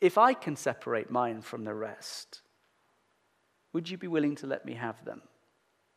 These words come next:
"Yes," he said. The soldier opened the gate, and she called her young son, and he produced a small reed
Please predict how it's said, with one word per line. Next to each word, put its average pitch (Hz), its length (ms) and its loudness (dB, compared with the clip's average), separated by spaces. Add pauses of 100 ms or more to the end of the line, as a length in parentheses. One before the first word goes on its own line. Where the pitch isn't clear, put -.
(520)
"Yes," 117 260 -2
he - 100 -18
said. - 200 -18 (1500)
The 139 80 -8
soldier 165 340 4
opened 147 380 0
the 135 60 -4
gate, 107 360 -2 (2000)
and 165 80 -6
she 156 80 -4
called 220 300 6
her 190 60 2
young 170 320 8
son, 113 560 2 (880)
and 143 140 -4
he 196 160 6
produced 180 480 0
a 143 60 -4
small 160 600 0 (540)
reed 143 420 0